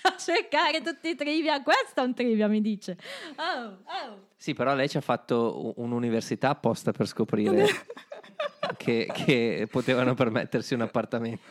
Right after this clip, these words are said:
Speaker 1: Guarda che anch'io ho fatto un esame su Friends, eh, in cui ho messo tutti i dati, quanto parla uno, quanto parla l'altro, eh.
Speaker 3: Adesso
Speaker 1: Non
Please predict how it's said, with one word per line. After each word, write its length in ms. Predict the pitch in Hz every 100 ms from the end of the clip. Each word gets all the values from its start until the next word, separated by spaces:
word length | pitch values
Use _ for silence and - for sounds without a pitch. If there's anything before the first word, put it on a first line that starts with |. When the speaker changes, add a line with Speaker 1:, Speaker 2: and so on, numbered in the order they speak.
| - _
Speaker 1:
Guarda 240 | - 262 320
che 80 |
anch'io 240 | 311 269 247
ho 40 |
fatto 260 | 254 277 269
un 80 | 247
esame 340 | 220 202 202
su 140 | 202
Friends, 420 | 190 190 170 175 -
eh, 240 | 170 180 - 190 202
in 120 | 214
cui 220 | - 254
ho 100 | 247
messo 320 | 240 233 -
tutti 300 | 269 254 -
i 80 | 262
dati, 440 | 202 190 233 254 240
quanto 360 | 254 254 262
parla 340 | 247 247 262 254
uno, 320 | 254 247 247
quanto 320 | 254 247 269
parla 320 | 262 254 277
l'altro, 560 | 247 220 226 233 262 214
eh. 140 | 185
Speaker 3:
Adesso 300 | 170 202 202
Speaker 1:
Non 60 | 226